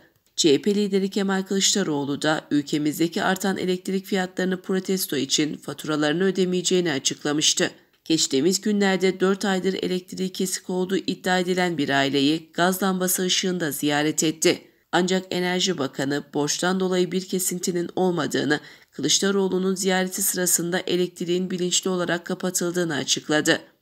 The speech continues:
Sonuçta Kılıçdaroğlu ziyarete gittiği evin salonunda tüplü fener ışığında görüntü aldırıp gazetecilere şovunu yaptı.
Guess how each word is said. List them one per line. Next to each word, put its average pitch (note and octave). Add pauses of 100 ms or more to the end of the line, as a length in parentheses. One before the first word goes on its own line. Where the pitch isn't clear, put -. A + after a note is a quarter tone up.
(140)
Sonuçta E3+
Kılıçdaroğlu D3+
ziyarete D#3
gittiği F#3+
evin F3+
salonunda F3+
tüplü F#3
fener F#3
ışığında C#3
görüntü D#3
aldırıp D3
gazetecilere C#3
şovunu C#3+
yaptı. C#3+